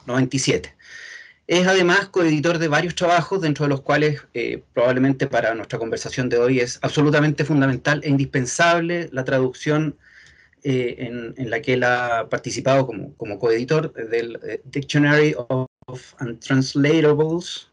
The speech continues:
me, siempre me complica pronunciar eso, que salió el año dos mil catorce. Eh,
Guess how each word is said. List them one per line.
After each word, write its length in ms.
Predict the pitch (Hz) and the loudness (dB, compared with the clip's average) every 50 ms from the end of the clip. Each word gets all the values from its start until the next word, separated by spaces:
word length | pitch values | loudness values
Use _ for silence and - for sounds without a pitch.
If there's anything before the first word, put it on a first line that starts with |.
| _ _ | _ _
me, 220 | 120 123 117 - - _ _ _ | -14 -12 -12 -14 -18 _ _ _
siempre 340 | _ - - 135 131 143 135 | _ 0 0 0 2 2 2
me 100 | 135 127 | 2 2
complica 680 | 131 110 - _ 143 143 143 139 139 135 131 127 123 131 - - - - 127 - | 0 -4 -6 _ 0 2 2 4 2 2 2 0 -4 -8 -16 -18 -20 -20 -14 -4
pronunciar 400 | 127 131 123 120 - - 135 147 | -2 0 0 0 0 2 2 2
eso, 260 | 143 - 208 254 - _ _ _ _ _ _ _ - 135 131 | 2 0 -4 -8 -10 _ _ _ _ _ _ _ -6 -6 -4
que 80 | - | -4
salió 220 | 139 - 127 123 131 | -4 -2 0 2 2
el 80 | 131 | 2
año 160 | 131 127 139 135 | 4 4 4 4
dos 100 | 123 131 | 4 2
mil 140 | 139 135 | 2 2
catorce. 480 | 131 151 147 175 170 156 - - - - - - - - - - - - - - - _ _ _ | 2 0 0 0 -2 -2 -4 -6 -8 -10 -14 -20 -18 -18 -18 -16 -16 -16 -18 -18 -20 _ _ _
Eh, 680 | - 160 151 147 147 151 151 147 147 143 143 143 147 156 | 0 2 4 6 6 6 6 6 4 4 4 4 2 2